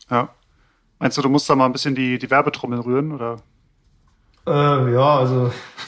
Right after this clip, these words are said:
Speaker 2: <laughs> man muss ja als Veganer mal aufpassen, dass man nicht zu sehr die Werbetrommel rührt, sonst heißt das immer, man ist so, äh, man will jemand seine Meinung aufzwingen.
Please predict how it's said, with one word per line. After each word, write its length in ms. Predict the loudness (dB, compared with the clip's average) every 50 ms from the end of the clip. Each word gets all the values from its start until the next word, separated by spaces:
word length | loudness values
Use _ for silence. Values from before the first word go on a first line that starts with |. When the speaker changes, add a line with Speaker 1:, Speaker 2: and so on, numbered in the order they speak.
| -14 -14 -14 -16 -20 -20 -20 _
Speaker 2:
<laughs> 680 | _ _ _ -20 -20 -20 -20 -20 -20 -20 -20 -20 _ _
man 220 | -2 0 2 2 2
muss 140 | 2 4 4
ja 80 | 4
als 140 | 4 4 2
Veganer 360 | 2 2 4 4 4 4 2
mal 100 | 2 2
aufpassen, 460 | 2 2 0 0 0 -2 0 0 -2
dass 120 | -4 -2 -2
man 120 | -2 -2
nicht 120 | -2 -4 -4
zu 100 | -6 -2
sehr 180 | 0 0 0
die 100 | 0 0 0
Werbetrommel 520 | 0 0 -2 -2 -4 -4 -2 -2 -2 0
rührt, 300 | 0 0 0 0 -2 -4
sonst 200 | -4 -6 -6 -4
heißt 220 | -4 -4 -4 -6
das 100 | -8 -8
immer, 180 | -6 -6 -6 -4
man 160 | -4 -6 -6
ist 140 | -8 -8 -8
so, 300 | -8 -8 -6 -6 -6 -8
äh, 320 | -8 -8 -10 -10 -10 -10
man 320 | -10 -10 -10 -10 -10 -8 -4
will 100 | -4 -2
jemand 320 | -2 -2 -4 -4 -6 -6
seine 180 | -6 -6 -6 -6
Meinung 360 | -6 -4 -4 -4 -4 -4 -6
aufzwingen. 600 | -6 -8 -12 -14 -10 -8 -8 -6 -6 -8 -10 -12